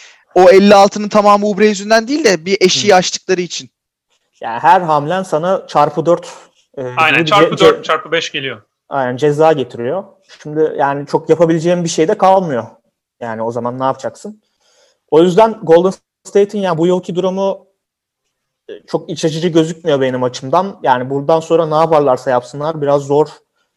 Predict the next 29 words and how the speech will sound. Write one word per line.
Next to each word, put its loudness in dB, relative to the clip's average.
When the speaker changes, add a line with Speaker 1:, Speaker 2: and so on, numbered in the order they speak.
Speaker 2:
Yani -4
Batı -2
bu -4
kadar 2
karışıkken. -4
E, 0
playoff 2
konusunda -2
yani -2
bilmiyorum -4
siz -8
ne -2
düşünüyorsunuz -8
ama, -2
e, -4
yani 2
ben 2
böyle 4
son 2
playoff, 4
e, -2
noktalarından 0
birine -2
tutunmaya -2
çalışır -2
gibi -6
geliyor. 0
Hele 0
ki -6